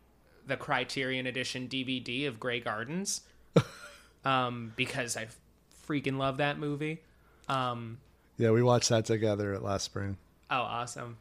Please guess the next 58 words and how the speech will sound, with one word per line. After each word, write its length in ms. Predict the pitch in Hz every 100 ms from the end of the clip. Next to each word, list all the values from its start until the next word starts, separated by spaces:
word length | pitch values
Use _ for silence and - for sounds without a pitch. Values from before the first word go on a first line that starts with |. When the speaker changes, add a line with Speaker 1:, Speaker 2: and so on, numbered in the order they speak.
| _ _ 139
Speaker 1:
Yeah, 160 | 131
Speaker 2:
Yeah. 100 | 147
Speaker 1:
and 100 | 170
I, 160 | 165 185
that 260 | 196 202 208 -
hou-, 360 | - 165 185
the 100 | 160
Grey 200 | 151 175
Gardens 340 | 185 202 151 139
house 320 | 147 160 -
is, 160 | 127 131
like, 320 | 120 113 - _
not 300 | 151 147 143
that 180 | 147 135
far 220 | - 131
from 180 | 131 123
where 220 | 127 123
I 60 | 120
grew 260 | 117 117 127
up, 200 | 117 -
so 140 | 127
I 60 | 127
remember 280 | 139 131
one, 500 | 123 120 131 131 123 113 - - - - - - -
like, 200 | 135 120 127
winter 360 | 139 143 143 131
break 320 | 135 135 117
while 120 | 131
we 100 | 120
were 120 | 123 120
back 260 | 123 123
from 140 | - 123
college, 420 | 123 127 120 117
I 20 |
made 200 | 127 131
my 100 | 127
friends 480 | 120 143 131 123 113
drive 320 | - 123 127 120
us, 180 | 113 120
like, 120 | 110 - - - -
the 120 | 131
hour 160 | 117 127
and 80 | 123
a 40 |
half 260 | 123 135 127
out 160 | 127 127
to 80 |
the 80 | 120
Hamptons 500 | 117 123 123 117 117
just 160 | - 123
so 60 | 135
we 60 |
could 160 | 123 113
sit 200 | - 135
outside 560 | 120 120 - 127 123 120
and 120 | 117
see 240 | - 131
it. 140 | 113